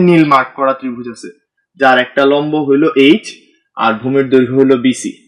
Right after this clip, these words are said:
যেটা actually আর এর সমান। So আমরা চাইলেই এই ত্রিভুজে গামার বিপরীত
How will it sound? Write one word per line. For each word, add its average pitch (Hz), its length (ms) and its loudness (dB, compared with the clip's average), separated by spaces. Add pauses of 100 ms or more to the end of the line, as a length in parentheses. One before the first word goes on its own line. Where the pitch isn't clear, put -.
(140)
যেটা 117 200 -4
actually 127 280 0 (100)
আর 113 160 0
এর 226 80 -4 (600)
সমান। 117 280 -2 (440)
So 147 100 -2 (440)
আমরা 147 160 -2 (100)
চাইলেই 180 340 2 (140)
এই 151 120 4
ত্রিভুজে 170 420 2
গামার 151 300 0
বিপরীত 160 340 -2